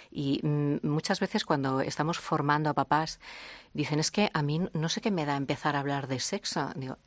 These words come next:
"Es que claro, es que la misma palabra para nosotros, por nuestra educación probablemente, nos, eh, nos supone tal tabú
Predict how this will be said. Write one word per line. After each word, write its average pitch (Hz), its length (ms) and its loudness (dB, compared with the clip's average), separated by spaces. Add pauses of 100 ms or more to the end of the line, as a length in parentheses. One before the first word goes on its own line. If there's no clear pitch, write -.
"Es - 160 -6
que 196 120 -4
claro, 196 260 0
es - 80 -4
que 151 100 -2
la 139 120 2
misma 175 280 0
palabra 175 380 2
para 151 180 2
nosotros, 165 540 -2 (580)
por 139 140 0
nuestra 131 240 -2
educación 131 360 -2
probablemente, 160 680 0
nos, 135 420 -4
eh, 135 140 -4
nos 135 160 -4
supone 160 280 0
tal 175 240 4
tabú 190 340 4